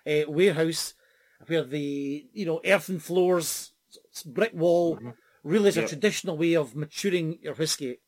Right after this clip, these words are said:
Speaker 2: Very cold in there, isn't it?
Speaker 1: It stops the weather from really being too hot in the summer and too cold in the, in the winter, really, and just that sort of damp environment just seems to be the best environment for maturing whiskey.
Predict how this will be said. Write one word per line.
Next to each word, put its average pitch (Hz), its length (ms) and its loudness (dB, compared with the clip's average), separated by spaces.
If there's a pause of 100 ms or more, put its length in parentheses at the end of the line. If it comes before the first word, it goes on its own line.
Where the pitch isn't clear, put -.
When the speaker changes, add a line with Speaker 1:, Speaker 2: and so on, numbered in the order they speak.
(100)
Speaker 2:
Very 147 240 8
cold 127 460 2
in 90 140 -2
there, 90 220 -8
isn't 90 180 -8
it? 85 140 -10 (140)
Speaker 1:
It - 120 -20
stops 247 340 2
the 196 60 -2
weather 185 200 2
from 156 240 -8 (420)
really 208 400 0
being 156 280 -4 (260)
too 240 200 4
hot 196 200 8
in 170 60 -10
the 156 60 -6
summer 170 300 2
and - 180 -10
too 170 160 -2
cold 143 340 -2
in 127 120 -4
the, 127 200 -6
in 131 80 -10
the 123 80 -6
winter, 139 320 -6
really, 120 220 -10
and 113 100 -14
just 151 160 -10
that 143 160 -6
sort - 140 -14
of 120 100 -20
damp 147 300 -6
environment 143 520 -4
just 202 200 -4
seems 180 220 -8
to 175 100 -6
be 165 460 -10 (440)
the 156 100 -4
best 190 460 -6
environment 160 540 -2
for 156 340 0 (680)
maturing 170 400 -2
whiskey. 208 400 -8